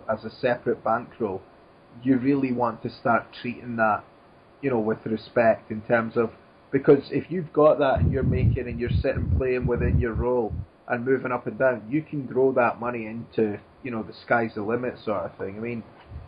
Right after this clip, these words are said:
you're an example. You, everything you've got is from fifty dollars online and stuff. You know, who, Moorman and Think did the same, and Net, all these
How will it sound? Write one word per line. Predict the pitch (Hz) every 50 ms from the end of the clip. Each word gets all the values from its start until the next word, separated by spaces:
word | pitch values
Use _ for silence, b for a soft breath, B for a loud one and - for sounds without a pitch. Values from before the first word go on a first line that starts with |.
| - - - 139
you're | 131 139 151 147
an | 143 127 123 123
example. | 127 120 110 - 131 123 127 123 - - 104
You, | 101 107 98 -
everything | 127 113 117 120 - - 131 117 113
you've | 110 110 -
got | 123 120 117 107 98
is | - -
from | - 104 107
fifty | - 110 104 - - 113
dollars | 107 117 110 113 110 110 104 104
online | 107 104 104 101 104 107 107 110 110
and | 107 107 104 -
stuff. | - 110 101 98 - -
You | 135 131
know, | 127 123 120 113 - - - - - - - -
who, | - 165 170 - - -
Moorman | - - 156 135 131 139 143 143 147 143 143 139 135 131
and | 127 123 110 -
Think | - 139 127 127 - -
did | - 123 - -
the | - - - - -
same, | 131 127 131 - -
and | 135 139 123 123
Net, | 123 127 127 131 135 131 - -
all | 143 147 147 147
these | 151 143 -